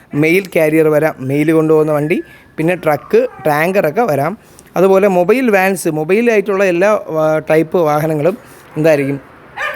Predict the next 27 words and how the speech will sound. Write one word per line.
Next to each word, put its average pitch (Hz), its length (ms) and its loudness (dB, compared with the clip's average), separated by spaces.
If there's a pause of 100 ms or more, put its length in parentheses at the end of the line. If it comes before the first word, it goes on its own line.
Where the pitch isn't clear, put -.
(220)
ട്രാൻസ്പോർട്ട് 175 440 0
വാഹനങ്ങളായിരിക്കും. 156 720 0 (340)
ഇത് 202 140 2
പ്രത്യേകം 233 400 0
ശ്രദ്ധിക്കേണ്ട, 202 480 -2 (180)
ഏതൊരു 190 420 0
ട്രാൻസ്പോർട്ട് 220 480 0
വാഹനവും 208 420 0 (480)
പേഴ്സണൽ 254 540 2
യൂസിന് 233 320 0
വേണ്ടി 226 220 0
മാത്രം 190 340 -2
ഉപയോഗിക്കുകയാണെങ്കിൽ 185 600 2
അതൊരിക്കലും 170 420 0
ട്രാൻസ്പോർട്ട് 165 480 0
വാഹനം 160 320 2
ആയിരിക്കത്തില്ല. 151 680 0 (280)
അത്, 170 300 0 (280)
ആ, 143 220 0
എന്താണ്, 131 360 -2 (240)
നോൺ 175 240 0
ട്രാൻസ്പോർട്ട് 185 460 0
വാഹനമായിരിക്കും. 135 840 -4 (280)
ഇനി 233 120 2
പ്രൈവറ്റ് 233 480 0
സർവീസ് 220 420 -2
വെഹിക്കിൾ, 151 380 -2